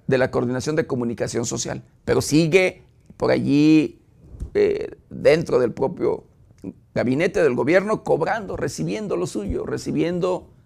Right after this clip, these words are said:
su, su cuota, de verdad. Una mujer que de verdad, escuche usted, no tenía dónde vivir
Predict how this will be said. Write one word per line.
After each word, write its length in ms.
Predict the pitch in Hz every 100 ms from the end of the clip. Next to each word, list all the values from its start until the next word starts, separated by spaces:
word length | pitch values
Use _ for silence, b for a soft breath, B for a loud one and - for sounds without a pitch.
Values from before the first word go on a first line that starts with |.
| _ - - -
su, 500 | - - 147 170 - - - - - - - - _ - - - - - - _ _ _ _ _ _ -
su 180 | - -
cuota, 500 | - 170 170 - - - _ _ _ _ _ _ _
de 100 | 190
verdad. 400 | 151 127 123 117 - b b b b b - _ - _ _ -
Una 520 | 170 185 160 - - _ _ _
mujer 500 | 131 135 190 247 - b b b b -
que 200 | 165 160
de 80 |
verdad, 300 | 151 151 -
escuche 340 | 165 - 214 -
usted, 280 | - 92 - - - - - _ - _ _ _ _ _ _
no 300 | 131 165 247
tenía 340 | - 175 202
dónde 300 | 202 208 202
vivir 600 | 180 165 185 208 156 -